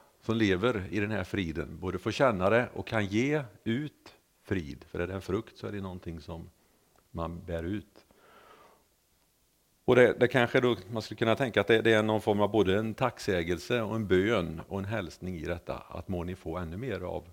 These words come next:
Guds frid. Alltså ännu mer av den heliga ande egentligen. Eftersom det är andens frukt med frid.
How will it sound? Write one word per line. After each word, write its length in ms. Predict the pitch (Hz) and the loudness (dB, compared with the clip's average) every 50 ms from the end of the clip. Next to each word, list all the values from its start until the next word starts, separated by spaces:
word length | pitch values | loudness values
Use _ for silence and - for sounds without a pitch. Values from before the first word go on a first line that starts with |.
| _ _ _ | _ _ _
Guds 380 | - 95 85 80 71 - - - | -14 -10 -8 -8 -8 -10 -12 -14
frid. 360 | - 85 73 - - - - - - | -12 -12 -12 -12 -14 -18 -20 -16 -12
Alltså 180 | - 80 101 | -6 -2 0
ännu 180 | 101 107 98 87 | 0 0 0 -2
mer 220 | 98 113 101 87 | -2 -2 0 0
av 140 | 82 87 85 | 2 2 0
den 80 | 87 85 | 0 -2
heliga 380 | 101 104 90 78 78 82 92 | -4 -4 -4 -4 -2 0 0
ande 260 | 95 98 87 73 76 92 | 0 -2 -2 -6 -6 -6
egentligen. 480 | 117 131 104 - - - 92 101 - - _ _ _ _ _ _ _ _ | -6 -6 -8 -12 -14 -14 -14 -14 -16 -18 _ _ _ _ _ _ _ _
Eftersom 400 | - - 92 - - - 85 82 | -12 -10 -10 -12 -12 -12 -10 -8
det 60 | 87 92 | -6 -6
är 40 | |
andens 360 | 90 90 87 78 76 76 76 - | -6 -6 -6 -8 -10 -12 -12 -10
frukt 340 | - 80 - - - _ _ _ _ _ _ _ _ _ _ _ _ _ _ _ _ _ _ _ | -10 -10 -10 -10 -14 _ _ _ _ _ _ _ _ _ _ _ _ _ _ _ _ _ _ _
med 120 | - 82 - | -14 -14 -12
frid. 380 | - 82 69 - - - _ | -10 -10 -10 -12 -14 -20 _